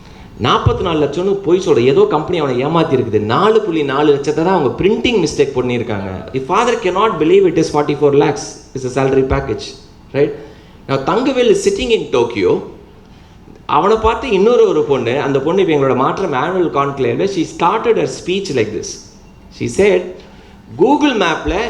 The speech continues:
என்னோட ஊர் பேர் போட்டீங்க அப்படின்னா, பதினேழு கிலோமீட்டர் தாண்டி வேற ஒரு இடத்துல தான் கொண்டு போய் விடும். Google மேப்லயே எங்க ஊர் ஒண்ணும் அப்டேட் ஆகல. எங்க ஊர்ல அப்டேட் ஆகாத ஒரு ஊரு தான் இன்னைக்கு வரைக்கும் Google மேப்ஸ்ல.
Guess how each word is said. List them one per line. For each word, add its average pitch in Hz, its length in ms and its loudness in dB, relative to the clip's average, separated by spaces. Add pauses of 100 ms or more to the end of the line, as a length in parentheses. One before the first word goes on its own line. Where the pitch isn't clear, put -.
என்னோட 156 460 0
ஊர் 233 240 -2
பேர் 151 260 0
போட்டீங்க 131 360 0 (220)
அப்படின்னா, 104 560 -6 (760)
பதினேழு 233 500 2
கிலோமீட்டர் 240 440 2
தாண்டி 180 320 0
வேற 175 240 4
ஒரு 175 160 4
இடத்துல 180 160 -2
தான் 190 120 2
கொண்டு 165 160 2
போய் 151 120 6
விடும். 123 300 2 (140)
Google 214 300 4
மேப்லயே 202 340 0
எங்க 185 160 0
ஊர் 190 140 6
ஒண்ணும் 175 240 0
அப்டேட் 151 340 0
ஆகல. 104 220 -4 (960)
எங்க 143 240 2
ஊர்ல 226 280 6 (420)
அப்டேட் 185 320 2
ஆகாத 190 340 2
ஒரு 147 180 0
ஊரு 147 180 4
தான் 107 180 0
இன்னைக்கு 156 260 -4
வரைக்கும் 170 220 -4
Google 143 340 2
மேப்ஸ்ல. 95 340 -8